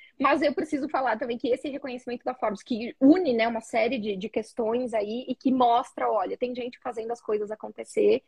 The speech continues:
e eu acho que é por aqui o caminho. Então, foi um, um momento super especial pra mim, pra YouFeel como empresa também. E logo depois disso, eu decidi, então, dedicar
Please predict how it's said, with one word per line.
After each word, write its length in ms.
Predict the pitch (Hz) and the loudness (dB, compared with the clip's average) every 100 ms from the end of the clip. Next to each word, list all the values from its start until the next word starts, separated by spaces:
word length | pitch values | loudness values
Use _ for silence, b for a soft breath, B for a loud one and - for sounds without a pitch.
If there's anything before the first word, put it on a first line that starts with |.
| B B B | B B B
e 340 | 254 247 226 | 2 4 4
eu 60 | 220 | 4
acho 140 | 220 | 4
que 60 | 247 | -4
é 20 | |
por 160 | - 240 | -2 0
aqui 220 | 233 208 | 0 -4
o 20 | |
caminho. 340 | - 254 190 185 | -6 -6 -8 -8
Então, 320 | 196 233 302 _ B B | -2 -2 -2 _ B B
foi 220 | 269 269 | 2 2
um, 460 | 254 247 226 233 233 | 0 -8 -10 -10 -8
um 40 | 233 | -4
momento 360 | 247 240 269 | -4 -4 -8
super 280 | 269 302 320 | -12 -8 -8
especial 680 | 285 - 269 - 196 208 247 | -8 -10 -8 -4 0 0 0
pra 220 | - 240 | -2 -4
mim, 420 | 220 208 247 262 - | -2 -2 -4 -6 -6
pra 100 | 220 | -6
YouFeel 460 | 220 - 233 262 | -6 -6 -4 -4
como 200 | - 226 | -4 -6
empresa 480 | 220 214 202 208 202 | -6 -4 0 0 0
também. 480 | 202 214 190 208 254 - _ _ b b b | -6 -2 2 4 2 -2 _ _ b b b
E 100 | 440 | 4
logo 260 | 339 320 | 4 0
depois 380 | 330 330 302 302 | -4 -6 -6 -6
disso, 420 | 240 262 294 - 494 | -8 -10 -10 -10 -2
eu 100 | 269 | -2
decidi, 420 | 254 269 285 233 | -2 -4 -8 -6
então, 300 | 233 247 226 | -6 -6 -4
dedicar 600 | 214 190 - - 214 269 | -4 -4 -6 -2 -2 -4